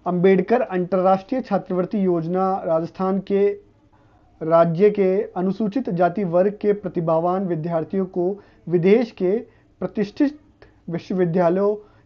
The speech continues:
या शिक्षण संस्थानों में अपने स्तर पर उच्च अध्ययन हेतु प्रवेश लेने पर उक्त योजना के अंतर्गत अधिकतम पच्चीस लाख रुपए की सहायता उपलब्ध करवाने से संबंधित है। अगर कोई कैंडिडेट जो कि शेड्यूल कास्ट या अनुसूचित जाति के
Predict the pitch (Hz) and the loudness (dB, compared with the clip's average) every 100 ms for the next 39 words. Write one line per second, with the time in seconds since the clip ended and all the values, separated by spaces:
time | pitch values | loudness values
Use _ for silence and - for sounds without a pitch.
0 | 185 190 190 - 226 233 202 180 - 180 | -4 -2 -4 -6 -4 -4 -4 -8 -6 -4
1 | 190 208 196 190 220 175 - 196 214 233 | -2 -2 0 -2 -4 -8 -4 -4 -2 -6
2 | - - 196 - 208 190 165 143 - _ | -10 -12 -10 -2 -2 -2 -6 -6 -12 _
3 | - _ 247 - - 214 196 175 240 208 | -20 _ -8 -6 -6 -2 0 0 0 0
4 | 185 156 185 175 226 220 180 180 208 208 | -2 -4 -2 -2 -2 -2 -2 0 -2 -2
5 | 226 254 240 262 202 175 175 190 190 202 | -6 -8 -4 -2 0 -2 -2 -2 -2 -6
6 | 160 175 170 202 - _ _ - 170 180 | -4 -4 -2 -2 -6 _ _ -4 -2 0
7 | 226 240 220 190 285 262 226 220 208 208 | 0 -2 -2 -2 -2 2 2 2 -2 -2
8 | 214 226 190 170 185 185 196 196 220 _ | -2 -2 -2 -2 0 -2 0 -2 -4 _
9 | - _ - 185 175 175 180 208 202 175 | -20 _ 0 0 2 0 -2 -4 -4 -4
10 | 165 165 165 - 147 139 - - - 160 | -4 -4 -6 -6 -10 -10 -14 -20 -8 -2
11 | 180 277 262 254 240 240 185 185 175 208 | 0 0 0 -2 0 0 0 0 4 4
12 | 214 175 202 202 220 214 202 175 170 220 | 4 -2 -2 -2 -2 -2 -4 -4 0 -2
13 | 202 190 196 - - 196 185 185 185 202 | 0 0 0 -4 -6 -2 0 0 -4 -4
14 | 220 170 156 156 220 202 202 | -4 0 -2 0 -4 -2 -2